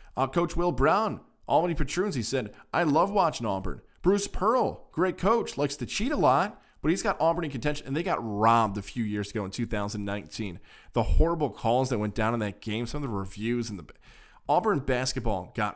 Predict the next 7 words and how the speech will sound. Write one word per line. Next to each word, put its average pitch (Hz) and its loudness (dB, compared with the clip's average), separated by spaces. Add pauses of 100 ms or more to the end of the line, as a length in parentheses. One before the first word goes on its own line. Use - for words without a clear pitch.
(160)
robbed. 101 -4 (520)
If 117 -2
it 123 2
wasn't 160 2
for 139 -4
teams 135 -6
like 113 -2